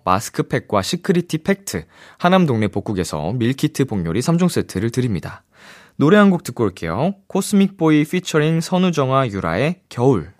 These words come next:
코스믹보이 피처링 선우정아 유라의 겨울 듣고 왔습니다.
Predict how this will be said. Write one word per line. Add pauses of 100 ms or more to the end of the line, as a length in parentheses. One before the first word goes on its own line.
(140)
코스믹보이
피처링
선우정아
유라의
겨울
듣고
왔습니다.